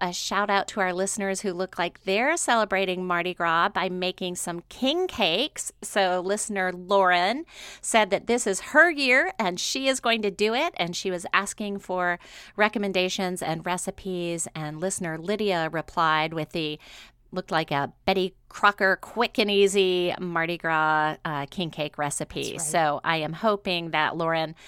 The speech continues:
Speaker 1: follows through and makes that, and we get to see some pictures of that, 'cause that looked really fun.
Speaker 2: Yeah, would love to see that. And Lydia, too, if she's making that easy one again, I, I would love to
Speaker 1: Yeah.
Speaker 2: see it.
Speaker 1: Yeah, when I think king cake, I do not think easy. And in fact, I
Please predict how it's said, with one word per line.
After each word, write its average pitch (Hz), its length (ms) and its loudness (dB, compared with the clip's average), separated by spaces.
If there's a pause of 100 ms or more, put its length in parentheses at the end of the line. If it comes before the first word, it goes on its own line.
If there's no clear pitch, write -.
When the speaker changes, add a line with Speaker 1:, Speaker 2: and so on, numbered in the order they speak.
(180)
Speaker 1:
follows 170 380 4
through 160 380 -2
and 156 200 -4
makes 151 260 -6
that, 147 180 -4
and 143 80 -10
we 143 80 -8
get 143 160 -8
to 156 100 -12
see - 140 -10
some 131 180 -8
pictures - 420 -10
of 123 120 -10
that, 127 200 -2
'cause - 180 -8
that 175 180 0
looked 151 180 -12
really 143 420 -8
fun. - 300 -8
Speaker 2:
Yeah, 123 200 -6
would 160 260 -8
love 143 380 -6
to - 120 -16
see - 160 -12
that. 139 160 -4
And 175 100 -4
Lydia, 262 280 2
too, 285 180 -4
if 294 80 0
she's 226 180 -2
making 190 340 -2
that 170 180 -2
easy 214 260 -4
one 160 180 0
again, 151 760 -4
I, 147 260 -2
I 156 140 -2
would 156 140 -4
love 180 320 6
to - 40 6
Speaker 1:
Yeah. - 140 2
Speaker 2:
see 170 160 -6
it. - 200 -8 (280)
Speaker 1:
Yeah, 202 300 6
when 233 160 6
I 262 120 6
think - 240 -6
king 220 180 2
cake, 233 280 4
I 180 120 6
do 175 140 -2
not 170 320 2
think 170 300 -4
easy. 185 540 0
And 170 260 -2
in 175 160 -6
fact, 175 340 2
I 170 160 0